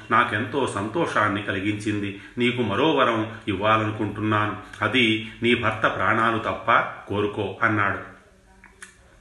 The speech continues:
వెంటనే సావిత్రి సమవర్తి, అనపత్యుడైన అంటే పురుష సంతానం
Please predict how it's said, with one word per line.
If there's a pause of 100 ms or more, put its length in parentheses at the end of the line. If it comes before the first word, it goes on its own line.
(1600)
వెంటనే
సావిత్రి (140)
సమవర్తి, (1000)
అనపత్యుడైన (100)
అంటే
పురుష
సంతానం